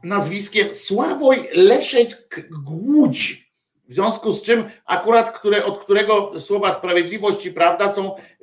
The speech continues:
są na antypodach, mm, tego człowieka, więc po prostu, mm, pierwszy, a pierwszy, mm, pierwszymi odznaczeń-,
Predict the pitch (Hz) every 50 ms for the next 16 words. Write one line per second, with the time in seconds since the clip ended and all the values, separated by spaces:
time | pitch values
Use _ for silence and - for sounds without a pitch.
0 | _ 170 185 175 143 156 - 196 196 202 202 190 190 - 202 214 208 208 208 269
1 | - - 262 233 - 165 139 131 - - - 139 139 135 131 123 120 120 120 -
2 | - 131 113 123 123 123 127 127 120 120 123 104 - 113 135 - - - - _
3 | _ _ _ - 220 220 - 381 403 403 - - - 277 220 240 240 233 - -
4 | 254 233 - - _ _ _ - - 180 185 190 185 180 180 180 190 185 170 -
5 | - 170 135 156 156 - 170 175 170 170 - - - 165 175 170 156 151 151 147
6 | 143 151 151 151 147 147 143 139 143 147 143 139 139 139 135 135 135 135 135 135
7 | 131 131 131 131 127 127 127 127 127 - - 381 - - _ _ 147 170 196 196
8 | 175 - - - - 214 233 226 220 196 185 156 139 139 165 156 - - 147 135
9 | 131 135 135